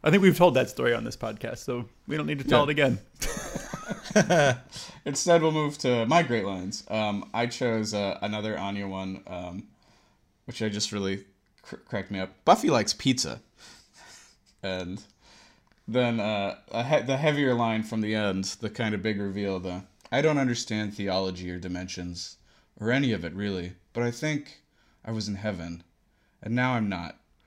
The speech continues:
Speaker 2: I was torn out of there, pulled out, pulled out by my friends. Everything is here is hard and bright and violent.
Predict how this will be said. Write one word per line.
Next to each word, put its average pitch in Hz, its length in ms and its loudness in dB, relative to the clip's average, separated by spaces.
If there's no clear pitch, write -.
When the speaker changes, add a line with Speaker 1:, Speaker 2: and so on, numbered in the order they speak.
Speaker 2:
I 101 60 -14
was 101 140 -10
torn 156 220 -2
out 139 120 2
of 117 140 0
there, 113 440 0
pulled 120 300 -4
out, - 300 -6
pulled 165 380 2
out 78 280 -4
by 113 140 -6
my 98 160 -2
friends. 82 760 -8
Everything 127 460 -2
is - 240 -8
here 120 380 -4
is 90 140 -6
hard 113 460 2
and 78 180 -12
bright 98 420 -2
and 90 200 -14
violent. 104 460 -2